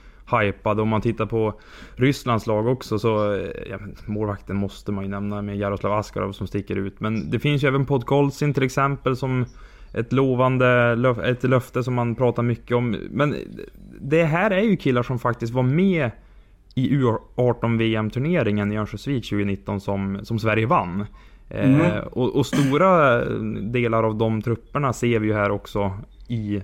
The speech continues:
Speaker 1: det kommande J V M-et. Tror du att det, det som hände då kommer att spela in i det som stundar härnäst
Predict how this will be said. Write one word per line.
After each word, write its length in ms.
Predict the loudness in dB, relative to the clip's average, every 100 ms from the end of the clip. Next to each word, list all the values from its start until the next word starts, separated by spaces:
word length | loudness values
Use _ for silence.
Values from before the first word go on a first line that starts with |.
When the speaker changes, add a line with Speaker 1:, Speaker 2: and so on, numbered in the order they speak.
| -6
Speaker 1:
det 80 | -8
kommande 360 | -4 -2 0 -2
J 240 | -2 -2
V 140 | -2
M-et. 500 | -4 -6 -10 -14 -20 -20 -20 -20 -20 -16 -16 -2
Tror 280 | 2 4 4
du 60 |
att 140 | 2 0
det, 100 | -4 -6 -12 -10 -2
det 140 | 0 2
som 140 | 2
hände 280 | 2 2 4
då 360 | 4 6 4 0 -8 -2
kommer 360 | 0 2 2
att 120 | 0 0
spela 260 | 0 0
in 200 | 0 -2
i 80 | -2
det 100 | -2
som 400 | -2 -2 -2 -6 -14 -14
stundar 440 | -4 -4 -2 -2
härnäst 520 | -4 -6 -10 -14 -20